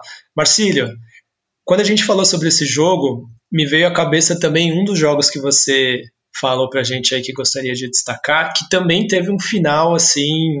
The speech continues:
é, muito quente, muito, muito intenso, que, que foi um dos jogos aí do, do Chicago Bulls. Fala pra gente aí qual que é o jogo que você vai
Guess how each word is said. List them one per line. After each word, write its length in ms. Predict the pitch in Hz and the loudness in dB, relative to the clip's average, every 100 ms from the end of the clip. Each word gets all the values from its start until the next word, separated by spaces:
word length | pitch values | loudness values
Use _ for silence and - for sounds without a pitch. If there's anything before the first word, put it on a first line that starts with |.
| 135 | -2
é, 520 | 127 127 127 120 120 - _ _ _ _ _ | 0 0 0 0 -4 -12 _ _ _ _ _
muito 340 | 143 170 190 | -2 0 0
quente, 440 | - 160 165 170 170 | 0 0 2 0 0
muito, 520 | 156 160 175 180 165 | 0 0 0 0 0
muito 300 | 147 160 170 | 0 -2 0
intenso, 640 | 175 170 147 151 175 - 151 - - - - | -2 0 0 0 0 0 -2 -10 -20 -20 -4
que, 340 | 165 165 180 | 0 0 0
que 120 | 175 170 | -4 -2
foi 200 | 180 190 | 0 2
um 80 | |
dos 160 | 190 196 | 2 2
jogos 340 | 190 190 185 | 2 0 2
aí 300 | 190 180 185 | 2 2 0
do, 640 | 170 180 180 180 180 165 147 | 0 0 2 2 2 2 2
do 100 | 156 | 0
Chicago 360 | - 165 160 | 0 0 0
Bulls. 340 | 165 139 135 - | -2 -2 -2 -2
Fala 260 | 147 170 | 0 0
pra 100 | 170 | 0
gente 280 | 156 151 - | 0 0 0
aí 80 | 143 | 0
qual 180 | 143 135 | -2 -4
que 120 | 143 | -2
é 60 | |
o 100 | 135 | -2
jogo 220 | 131 135 127 | -2 -4 0
que 60 | |
você 140 | - 143 | -2 0
vai 180 | 135 | 0